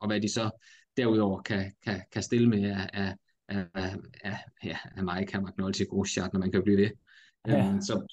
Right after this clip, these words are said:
Speaker 1: begynder det altså at jage vejen. Så begynder det jo at, at, at være, være, være uhyggeligt stærkt. Øhm, så, øh, og omvendt,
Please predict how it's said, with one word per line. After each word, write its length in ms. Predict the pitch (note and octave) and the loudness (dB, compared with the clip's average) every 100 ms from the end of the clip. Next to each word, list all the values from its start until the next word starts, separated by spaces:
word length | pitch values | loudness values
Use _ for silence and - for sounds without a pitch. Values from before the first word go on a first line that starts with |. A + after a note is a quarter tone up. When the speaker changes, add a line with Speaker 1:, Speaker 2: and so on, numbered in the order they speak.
| - | -10
Speaker 1:
begynder 280 | - A#2+ | -4 0
det 100 | G#2+ | 2
altså 380 | G#2 G2 A2 G#2 | 4 2 2 2
at 280 | G#2 G2 G2+ | 2 2 2
jage 140 | G#2 | 4
vejen. 320 | G2+ G2+ A2 A2 - - - _ - | 4 4 2 0 -8 -20 -20 _ -4
Så 100 | A#2 | 2
begynder 240 | A#2 B2+ | 4 6
det 80 | A2+ | 6
jo 120 | G#2+ | 6
at, 140 | G2+ G2+ | 4 2
at, 400 | F2+ G2 - A2+ | 0 -4 -4 0
at 60 | |
være, 220 | G#2+ G2+ G2 G2 - | 2 2 0 -2 -2
være, 280 | A2 G#2 G2 - _ _ | 0 2 0 -6 _ _
være 280 | G2 G#2+ G2+ - | -2 0 2 2
uhyggeligt 380 | A#2+ C3 A#2 - | 2 4 2 -2
stærkt. 380 | - G#2+ G#2+ - - - _ - | -2 0 0 -4 -18 -20 _ 0
Øhm, 480 | G#2+ G2+ G2 G#2 F#2+ | 4 6 6 6 4
så, 340 | - A2 G#2 | 0 2 4
øh, 240 | G2 G2+ G2 - _ _ _ _ _ _ _ _ _ _ | 4 4 2 -8 _ _ _ _ _ _ _ _ _ _
og 160 | C3 - | -6 0
omvendt, 360 | D3 F3+ C3+ | 4 6 6